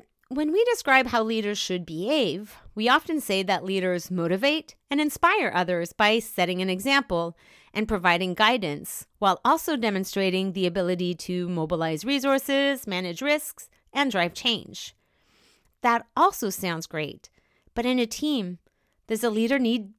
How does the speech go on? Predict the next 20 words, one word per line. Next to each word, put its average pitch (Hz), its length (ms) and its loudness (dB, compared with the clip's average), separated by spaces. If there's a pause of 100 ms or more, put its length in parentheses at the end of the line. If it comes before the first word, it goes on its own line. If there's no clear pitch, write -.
to 220 100 -2
be 214 200 0
the 220 200 2
only 214 180 2
one 214 300 2
motivating, 277 600 2 (260)
inspiring 208 640 0
others? 381 520 -2 (400)
Is 220 120 -2
there 226 180 4
only 254 240 4
one 202 400 2
leader? 208 300 2 (1080)
What 294 160 4
is 320 160 2
missing 392 400 0
in 339 120 4
this 294 180 -2
explanation 220 960 0 (100)
is 240 300 -4